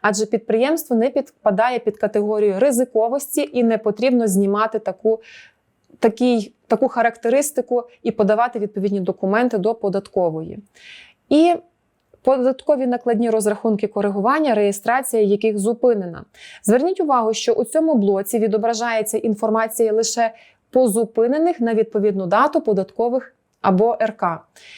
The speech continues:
Тут не маємо інформації щодо розблокованих і так далі. Тут тільки ті, які ми не розблокували на відповідну дату. Ось для прикладу, візьмемо знову ж таки по іншій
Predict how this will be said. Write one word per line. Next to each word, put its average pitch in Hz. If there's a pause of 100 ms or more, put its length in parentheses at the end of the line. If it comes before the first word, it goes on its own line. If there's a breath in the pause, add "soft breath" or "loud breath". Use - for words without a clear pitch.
(440 loud breath)
Тут 311
не 262
маємо 220
інформації 233
щодо 226
розблокованих 240
і -
так 202
далі. 185
Тут 254
тільки 214
ті, 285
які 254
ми 226
не 226
розблокували 208
на 208
відповідну 208 (280 loud breath)
дату. 190
Ось 294
для 240
прикладу, 226 (760 loud breath)
візьмемо 233
знову 214
ж -
таки 208
по 208
іншій 208